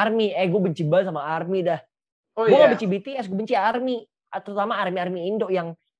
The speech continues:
Speaker 1: terlalu parah, yang ibaratnya tuh mentuhan-tuhankan B T S gitu. Kayak gue
Speaker 2: Kata-kata
Speaker 1: benci banget
Speaker 2: Soekarno
Speaker 1: sama Army.
Speaker 2: dilawan ya sama dia.
Speaker 1: Nah, iya. Kan, wah.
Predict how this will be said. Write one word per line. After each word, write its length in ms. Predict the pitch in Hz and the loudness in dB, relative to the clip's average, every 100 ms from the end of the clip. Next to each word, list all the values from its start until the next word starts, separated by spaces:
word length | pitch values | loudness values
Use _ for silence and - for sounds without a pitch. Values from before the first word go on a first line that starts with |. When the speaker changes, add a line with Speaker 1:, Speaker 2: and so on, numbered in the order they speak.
| _ 170 | _ -4
Speaker 1:
terlalu 320 | 160 175 175 | -2 -4 -4
parah, 320 | 156 190 180 | -6 -6 -6
yang 180 | 160 156 147 _ _ _ | -8 -10 -14 _ _ _
ibaratnya 480 | - 151 151 156 175 | -4 2 4 4 0
tuh 320 | 214 240 - _ _ _ 156 | 0 -2 -4 _ _ _ -8
mentuhan-tuhankan 800 | 180 175 180 175 170 170 202 175 | -4 -2 -4 -2 -2 -4 -4 -4
B 80 | 165 | -4
T 140 | 180 | -8
S 240 | 180 - | -10 -6
gitu. 320 | 160 151 131 _ _ _ _ _ _ _ _ _ _ _ _ _ - | -6 -4 -6 _ _ _ _ _ _ _ _ _ _ _ _ _ -4
Kayak 240 | 151 190 202 | 0 2 4
gue 80 | |
Speaker 2:
Kata-kata 80 | 175 | 6
Speaker 1:
benci 160 | 156 - | 8 6
banget 80 | 160 | 6
Speaker 2:
Soekarno 240 | 180 208 233 | 6 6 6
Speaker 1:
sama 80 | 269 | 4
Army. 80 | |
Speaker 2:
dilawan 440 | 240 214 214 240 240 | 4 6 6 6 4
ya 180 | 208 196 240 | 2 0 0
sama 200 | 208 190 | -4 -4
dia. 220 | 190 185 208 _ _ 165 | -2 -4 -6 _ _ 0
Speaker 1:
Nah, 160 | 170 185 | 2 4
iya. 360 | 240 269 277 262 226 - _ - _ _ _ _ - | 6 8 8 8 4 -6 _ -20 _ _ _ _ -6
Kan, 100 | 247 - _ _ _ _ _ | -4 -6 _ _ _ _ _
wah. 280 | 185 175 | -6 -6